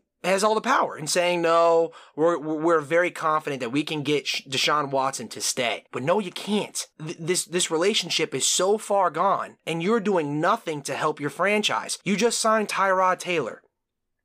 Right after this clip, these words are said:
So to me, it's like, oh, okay, you signed Tyrod, a savvy veteran. You know, you're rebuilding right now anyway. You have some draft picks. You, you signed some other, you signed a lot of players, actually. Houston signed a lot of players.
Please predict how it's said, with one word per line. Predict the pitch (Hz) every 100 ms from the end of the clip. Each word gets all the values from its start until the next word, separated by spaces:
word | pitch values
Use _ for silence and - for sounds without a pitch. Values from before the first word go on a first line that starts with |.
| _ _ -
So | - 175 180 156 143 _ _ -
to | 151
me, | 180 208
it's | 165
like, | 170
oh, | 220 196
okay, | 135 135
you | 143
signed | 151 151 143
Tyrod, | 147 151 143 147 147 147
a | 113
savvy | - 131 147 147
veteran. | 135 139 139 135 135 131 _ - _ -
You | 135
know, | 127
you're | 131 123
rebuilding | 107 156 147 143 143 147 147
right | 127 139
now | 139 135 135
anyway. | 151 123 110 120
You | 117
have | 123 139
some | 151 131
draft | 135 139 -
picks. | 135 135 131 - - - -
You, | 113
you | 117 123
signed | 113 139 151
some | 156
other, | 143 151 139 -
you | 120 117
signed | 156 170
a | 120
lot | 104 123 160 170 131
of | 117
players, | - 135 117 107
actually. | 110 104 113 104
Houston | 214 233 190 160
signed | - 151 147 - - - -
a | 147 131
lot | 127 139 147 151 -
of | 160 143 -
players. | 160 160 127 98